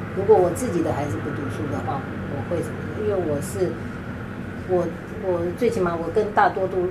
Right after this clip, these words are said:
大多数的人一样，是国小念完念国中，国中念完念高中，高中念完念大学。哦，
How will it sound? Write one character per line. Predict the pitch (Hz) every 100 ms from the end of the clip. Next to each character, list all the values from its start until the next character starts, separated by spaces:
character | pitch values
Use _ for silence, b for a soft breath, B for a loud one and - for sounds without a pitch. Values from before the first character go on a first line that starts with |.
| 185
大 | 202 190
多 | 190 180
数 | 180
的 | 170
人 | 143 - 147
一 | 156
样， | 180 - - -
是 | - 180 156 147 - 170
国 | 170
小 | 156 156
念 | 170
完 | 151 156
念 | 170 226
国 | 214
中， | 170 - 147
国 |
中 | 147 160
念 | 160 143
完 | 143
念 | 160 147
高 | 160
中， | 156 -
高 | 156 151
中 | 165
念 | 160
完 | 147 147
念 | - -
大 | - -
学。 | - -
哦， | -